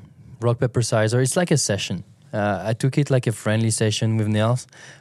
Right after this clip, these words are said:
where we had to push ourselves, uh, at the best level. And, uh, yeah,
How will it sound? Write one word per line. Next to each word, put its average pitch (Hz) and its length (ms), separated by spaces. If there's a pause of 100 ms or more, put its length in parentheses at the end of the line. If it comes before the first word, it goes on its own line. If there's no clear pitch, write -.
where 117 180
we 117 120
had 113 120
to - 120
push 113 340
ourselves, 107 580
uh, 107 420
at 104 160
the 107 100
best 104 280
level. 110 300 (600)
And, 104 160
uh, 104 140
yeah, 135 300